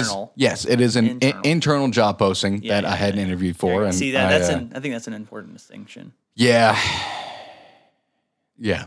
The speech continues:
Speaker 2: that's a fair point.
Speaker 1: Mm-hmm.
Speaker 2: So I, I, um, you know, went to this interview. It was, it was a video interview.
Speaker 1: Okay.
Speaker 2: And I, uh, I suited up, as you can see here. Look at how goddamn good I look.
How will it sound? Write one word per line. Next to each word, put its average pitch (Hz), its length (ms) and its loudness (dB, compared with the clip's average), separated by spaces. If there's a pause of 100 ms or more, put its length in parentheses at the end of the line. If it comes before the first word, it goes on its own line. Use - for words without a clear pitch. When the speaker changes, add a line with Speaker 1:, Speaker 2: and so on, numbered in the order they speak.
Speaker 2:
that's 92 220 -2
a - 40 -6
fair 90 120 2
point. - 280 -6
Speaker 1:
Mm-hmm. 117 540 -14
Speaker 2:
So 143 460 6
I, 135 280 6
I, 120 220 2
um, 104 520 2 (140)
you 120 120 0
know, 104 80 2
went 123 360 0
to 135 60 -4
this 117 240 0
interview. 98 400 2
It 107 80 6
was, 104 200 2
it 110 60 -2
was 101 160 0
a 95 140 2
video 104 420 2
interview. 82 300 -4 (880)
Speaker 1:
Okay. 90 340 0
Speaker 2:
And 85 260 -6 (100)
I, 95 200 -2
uh, 90 200 -2
I 98 120 0
suited 139 360 0
up, 92 260 -2 (300)
as 101 200 2
you 113 60 2
can 131 160 0
see 131 180 0
here. 110 340 0 (4000)
Look 180 120 -16
at 233 60 -4
how 254 80 -4
goddamn 135 420 -4
good 113 160 -2
I 135 60 -2
look. - 260 -10